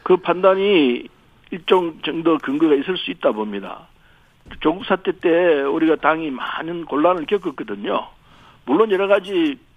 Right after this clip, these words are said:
검찰이 이 무리한 수사를 한 건 틀림없는 사실이죠. 있을 수 없는 수사들을 했는데 그러나 결론이 중요합니다. 과정도 있지만은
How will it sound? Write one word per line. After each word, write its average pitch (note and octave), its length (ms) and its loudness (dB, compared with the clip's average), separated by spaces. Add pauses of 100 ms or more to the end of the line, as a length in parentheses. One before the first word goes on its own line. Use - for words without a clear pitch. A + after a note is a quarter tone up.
검찰이 E3 500 -2 (220)
이 - 40 -18 (160)
무리한 E3+ 380 0
수사를 D#3+ 320 -2
한 D#3 120 -6
건 D#3 240 -4
틀림없는 F#3 380 -2
사실이죠. C3+ 540 -2 (540)
있을 F#3 200 -2
수 G3+ 80 -4
없는 F3 200 0
수사들을 E3 440 0
했는데 E3+ 480 0
그러나 G3 440 0 (460)
결론이 A#3 800 -2 (460)
중요합니다. C3+ 720 0 (520)
과정도 A3 420 2
있지만은 E3+ 500 0